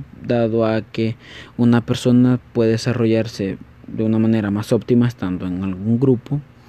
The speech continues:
que estando trabajando a solas,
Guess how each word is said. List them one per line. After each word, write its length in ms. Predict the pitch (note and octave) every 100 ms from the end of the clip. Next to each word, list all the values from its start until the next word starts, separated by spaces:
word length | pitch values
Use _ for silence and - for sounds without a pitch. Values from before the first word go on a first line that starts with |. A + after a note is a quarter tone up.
| - - - -
que 120 | - C3
estando 720 | - B2 A2 A2 A2+ A2 G#2+ - - - -
trabajando 720 | A#2 G#2+ G#2 G#2 G#2+ G#2 G2
a 80 | G2
solas, 580 | - B2 G#2+ G2+ -